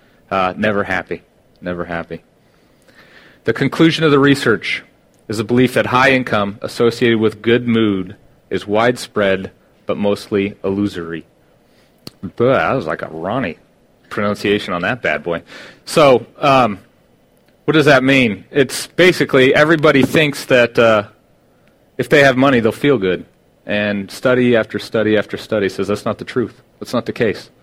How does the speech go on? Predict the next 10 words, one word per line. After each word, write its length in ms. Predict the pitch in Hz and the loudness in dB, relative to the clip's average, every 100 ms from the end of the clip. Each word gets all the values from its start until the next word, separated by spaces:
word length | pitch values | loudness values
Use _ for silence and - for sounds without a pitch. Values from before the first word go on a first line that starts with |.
| _ _ - _ _ | _ _ -20 _ _
You 80 | 113 | -4
can 140 | 135 | -2
have 240 | 123 135 131 | 2 2 2
money, 320 | 107 107 107 _ - | -2 -2 -6 _ -4
uh, 260 | 110 101 | 0 0
but 140 | 95 113 | 2 2
it 60 | |
ain't 180 | 107 101 | 2 -2
gonna 100 | 95 | -4
help. 240 | 95 92 | -4 -4